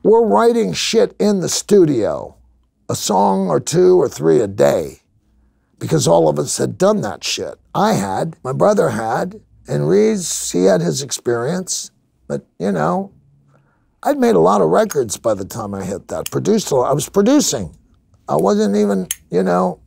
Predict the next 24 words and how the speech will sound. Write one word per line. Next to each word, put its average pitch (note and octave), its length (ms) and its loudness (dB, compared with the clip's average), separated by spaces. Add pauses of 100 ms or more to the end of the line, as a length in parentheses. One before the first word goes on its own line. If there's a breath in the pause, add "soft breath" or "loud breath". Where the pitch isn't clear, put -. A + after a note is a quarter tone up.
playing F3 320 -2
drums G3 340 -2
a D#3+ 60 2
lot. A#2+ 240 2
I A#2+ 40 -2
was A#2+ 140 -6
producing F3+ 580 0
and D3 80 -2
editing D#3+ 380 -2
tape G3+ 380 0
and B2 120 -12
shit. G2+ 320 -8 (160)
Then A#3 220 2
we G#3+ 120 2
tried G3 280 0
to F3+ 80 -6
think F#3+ 220 -2
of F#3+ 80 -2
a - 20 -4
name. F#3 340 -4
Okay, G2 220 -2
it's F2+ 180 0
a D#2+ 40 -6
band. D#2 400 -6